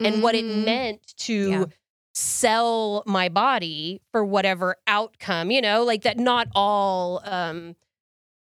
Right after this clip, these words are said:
Speaker 1: not all sex is sex work. And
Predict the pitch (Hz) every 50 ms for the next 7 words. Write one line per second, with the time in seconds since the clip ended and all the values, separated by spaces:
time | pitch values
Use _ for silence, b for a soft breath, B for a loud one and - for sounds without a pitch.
0 | _ _ _ _ _ _ _ _ _ _ _ _ _ - 262 254 240 - 240 240
1 | 226 202 - - - 247 240 - - - 196 - - 247 247 254 - - - 170
2 | 151 170 214 - - - _ _ _ _ _ _ _ _ _ _ _ _ - -
3 | 277 269 208 170 165 165 175 220 254 247 - -